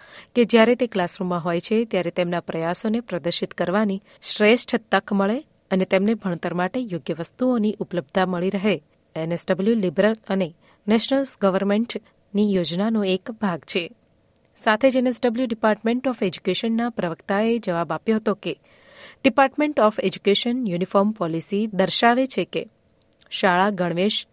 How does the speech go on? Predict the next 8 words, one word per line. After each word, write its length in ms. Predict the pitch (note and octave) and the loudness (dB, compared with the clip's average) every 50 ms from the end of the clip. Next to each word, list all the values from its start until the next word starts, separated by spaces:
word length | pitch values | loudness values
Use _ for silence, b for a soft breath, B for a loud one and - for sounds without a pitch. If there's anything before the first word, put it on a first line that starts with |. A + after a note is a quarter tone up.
| _ _ b b b b b b b b | _ _ b b b b b b b b
તેમના 220 | A3+ A#3 B3+ D4 | 4 4 4 4
સમુદાયના 600 | C#4 - A#3+ A3+ A#3 A#3 B3 A#3+ C4 C#4 C#4+ C#4+ | 2 2 2 2 2 4 2 2 2 2 2 0
પરિવારો 440 | C#4+ - G#3 F#3 E3+ F3+ F3+ F3+ F#3 | 0 0 0 0 2 2 2 2 4
માટે 400 | F#3+ G3+ G#3+ G#3 - G#3+ A#3 B3+ - _ _ - | 2 2 0 2 0 0 0 0 -4 _ _ 0
પરવડે 500 | F#3 F3+ F#3 A3 A#3 G3 F#3+ G#3 B3 - _ _ _ - | 2 2 2 2 2 0 0 -4 -4 -8 _ _ _ 2
તેવા 220 | A3+ G3+ E3+ D#3+ | 4 4 4 2
હોવા 300 | D#3 E3 D#3+ D#3+ D#3 D#3 | 0 0 0 0 0 -2
જોઈએ. 440 | D3+ - E3+ E3+ F3+ F#3+ F#3 D#3+ | -2 -4 -2 0 2 2 0 0